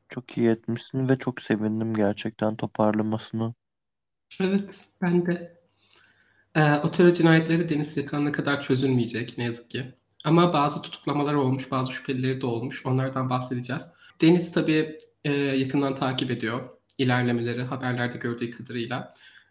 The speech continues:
Speaker 2: Ee, söyleyişine göre yakalanmayışı Deniz'e özgüven kazandırmış. Ve demiş ki, "Cinayet işleme eyleminin onun için bir bağımlılık olduğunu fark etmiş.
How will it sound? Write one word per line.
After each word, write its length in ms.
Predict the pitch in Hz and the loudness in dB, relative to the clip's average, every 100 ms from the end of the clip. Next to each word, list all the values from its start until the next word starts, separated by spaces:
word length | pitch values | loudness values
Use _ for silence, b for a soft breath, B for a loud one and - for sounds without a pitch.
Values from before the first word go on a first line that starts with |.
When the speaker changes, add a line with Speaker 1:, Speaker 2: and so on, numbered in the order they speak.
| _ 147 | _ -2
Speaker 2:
Ee, 300 | 135 131 127 | 2 2 0
söyleyişine 560 | 135 139 143 - 170 | 0 0 0 0 -2
göre 200 | 165 160 | 0 0
yakalanmayışı 760 | 139 131 139 143 139 131 131 135 | -2 -2 -4 -2 0 -2 -4 -6
Deniz'e 500 | 127 127 139 135 - | -6 -4 -6 -8 -2
özgüven 420 | 127 120 123 113 | 0 0 0 -2
kazandırmış. 880 | 113 113 107 110 - - - - - _ _ _ _ _ _ | -4 -8 -10 -12 -14 -12 -10 -12 -18 _ _ _ _ _ _
Ve 420 | 143 131 139 - - | 0 0 0 -8 -6
demiş 300 | 135 139 - | -4 -4 -6
ki, 340 | 131 131 131 b b b - | -8 -8 -10 b b b -8
"Cinayet 360 | 139 139 143 | -4 -2 -2
işleme 460 | 143 - 139 135 135 | -4 -8 -4 -2 -2
eyleminin 600 | 135 131 131 131 135 139 | 0 0 0 0 0 -2
onun 180 | 135 131 | -2 -2
için 180 | 131 131 | -2 -4
bir 80 | 127 | -2
bağımlılık 440 | 123 120 131 127 | -2 -2 -4 -4
olduğunu 540 | 120 123 120 120 - - | -6 -4 -4 -4 -8 -10
fark 220 | 117 - | -8 -8
etmiş. 460 | 110 - - - | -12 -16 -20 -20